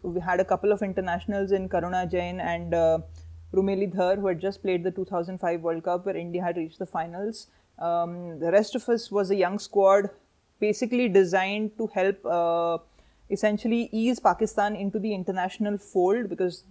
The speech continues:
it was, they were taking their first steps under the P C B. And, um, more than the cricket, that tour just stands out for how different it was. Firstly, we were playing domestic cricket in the conditions that I described.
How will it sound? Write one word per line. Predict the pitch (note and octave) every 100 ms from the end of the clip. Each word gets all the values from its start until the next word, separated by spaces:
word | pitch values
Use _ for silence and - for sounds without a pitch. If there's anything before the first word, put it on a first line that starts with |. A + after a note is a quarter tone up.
| -
it | F3+ G3+
was, | G3+ - - -
they | F3 F#3
were | F#3+
taking | F#3+ G3
their | G3+ G3
first | F#3+ F#3+
steps | - G3+ -
under | F#3+ F#3 F#3+
the | F#3+
P | F#3+
C | F3 G3+
B. | F3 F#3 C4 - _ _ _ _ _
And, | F#3 F#3 G3 G#3 - _ _ _
um, | - F#3 F#3 G3 - _ _ _ _ _ _
more | A3 B3+
than | D4 D#4+
the | E4
cricket, | C4 - D4 G3+
that | G#3 G#3+ -
tour | G#3+ G#3+ B3
just | B3 A#3
stands | - F3+ G3+ A#3
out | A#3+
for | B3+
how | A3+ G3
different | G#3 F#3 A3+ D#4
it | C4 E3+
was. | C#3+ D3
Firstly, | - F3+ A3 G3
we | F#3+
were | F#3 G3
playing | F3+ F3+ F#3+ -
domestic | F3 E3 - -
cricket | - E3 F3 F3 -
in | F3 F3 E3+ - -
the | F#3
conditions | E3+ E3 E3 F#3 E3
that | D#3+
I | E3+
described. | D#3+ - E3 D#3+ D#3+